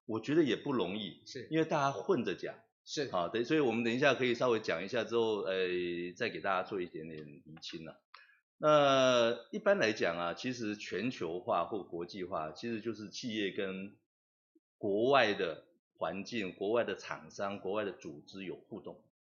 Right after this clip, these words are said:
Speaker 1: 啊，啊，这个互动有很多生意上的往来，啊，或者是到海外去做投资。那所以其实是，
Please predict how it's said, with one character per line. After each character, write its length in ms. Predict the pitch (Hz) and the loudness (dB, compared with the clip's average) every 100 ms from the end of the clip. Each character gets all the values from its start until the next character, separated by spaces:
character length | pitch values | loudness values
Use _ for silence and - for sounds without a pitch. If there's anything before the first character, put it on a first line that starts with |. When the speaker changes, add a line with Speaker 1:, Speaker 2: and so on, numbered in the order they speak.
| _ _ _ _ | _ _ _ _
Speaker 1:
啊， 160 | 82 78 | -10 -6
啊， 80 | 110 | -4
这 100 | 127 | -2
个 80 | 104 | -2
互 180 | 120 107 | -4 -2
动 160 | 104 | -2
有 120 | 90 | -4
很 180 | 80 78 | -8 -10
多 400 | 78 92 95 95 - _ _ | -6 -4 -4 -6 -14 _ _
生 180 | 113 110 | -8 -6
意 60 | |
上 200 | 92 104 | -4 -6
的 60 | 82 | -4
往 260 | 80 71 73 | -6 -8 -10
来， 380 | 71 73 80 _ _ _ - | -12 -12 -14 _ _ _ -8
啊， 180 | 85 85 | -4 -2
或 180 | 127 110 | -2 -2
者 140 | 87 | -2
是 140 | - | -6
到 120 | 104 101 | -2 -2
海 180 | - | -2
外 160 | 80 98 | -6 -6
去 140 | - | -8
做 180 | 101 95 | -8 -8
投 280 | - 78 78 | -8 -12 -16
资。 260 | - 80 80 _ _ _ _ _ - | -16 -16 -16 _ _ _ _ _ -2
那 440 | 131 123 117 113 | 2 4 4 4
所 140 | 110 | 2
以 80 | 135 | 2
其 180 | 120 123 | 2 -2
实 160 | 120 110 | -2 -2
是， 280 | 127 110 | -4 -6